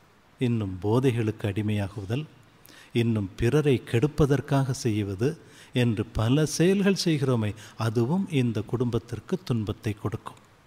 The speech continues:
பொருள் வேண்டும், பொருளுக்காக மட்டுமல்ல குடும்பம். குடும்பம் வாழ்வதற்காக, குடும்பம் அமைதியாக வாழ்வதற்காக, குடும்பம் ஒரு கோவில், குடும்பம்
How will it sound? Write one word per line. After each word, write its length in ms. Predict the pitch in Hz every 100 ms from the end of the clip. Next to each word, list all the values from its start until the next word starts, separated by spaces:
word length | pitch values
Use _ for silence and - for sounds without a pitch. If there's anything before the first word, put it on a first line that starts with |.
| _ _ _ - - - - _
பொருள் 320 | 117 120 110
வேண்டும், 480 | 101 113 131 107 123 196
பொருளுக்காக 720 | - 139 180 175 160 135 123
மட்டுமல்ல 600 | 113 127 185 131 131 160
குடும்பம். 520 | - 127 123 110 104 - - - _ _ _ _ - - -
குடும்பம் 540 | - 120 127 117 143 185 -
வாழ்வதற்காக, 880 | 113 117 117 110 110 104 - 110 107 131 - - - _ _ _ _ - - - -
குடும்பம் 520 | 139 139 139 143 185 -
அமைதியாக 760 | 120 127 147 160 156 143 135
வாழ்வதற்காக, 720 | 117 113 107 107 110 - 107 104 - - - _ - - - -
குடும்பம் 520 | - 131 131 127 180 196 -
ஒரு 180 | 131 117 -
கோவில், 480 | - 120 117 104 95 - - - _ _ - _ _ -
குடும்பம் 520 | 127 123 127 165